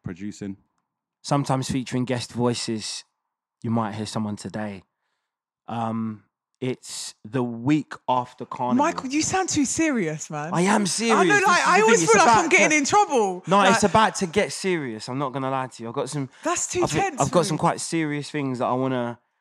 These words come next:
Speaker 2: talk about and get off my chest this week. Is everyone all right with that?
Speaker 3: <laughs>
Speaker 1: I'm
Speaker 3: Yeah.
Speaker 1: down.
Speaker 2: Yeah?
Speaker 1: Hit me up.
Speaker 2: All right.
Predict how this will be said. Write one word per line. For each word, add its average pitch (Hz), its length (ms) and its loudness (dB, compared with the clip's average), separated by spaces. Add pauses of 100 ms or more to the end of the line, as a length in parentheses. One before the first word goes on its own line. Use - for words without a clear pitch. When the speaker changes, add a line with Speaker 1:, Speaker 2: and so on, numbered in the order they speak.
(260)
Speaker 2:
talk 143 280 -6
about 123 340 -2
and 117 100 -6
get 113 140 0
off 123 160 -4
my 117 160 -4
chest - 640 -8
this 131 220 -8
week. - 420 -8 (1600)
Is 123 120 -4
everyone 131 280 0
all 135 80 2
right 131 140 0
with 95 140 -8
that? - 200 -8 (100)
Speaker 3:
<laughs> - 100 -2
Speaker 1:
I'm 254 140 2
Speaker 3:
Yeah. 202 80 4
Speaker 1:
down. 107 460 2
Speaker 2:
Yeah? 131 320 -2
Speaker 1:
Hit 143 180 -8
me 139 120 0
up. - 260 -6 (320)
Speaker 2:
All 127 80 -10
right. 110 200 -6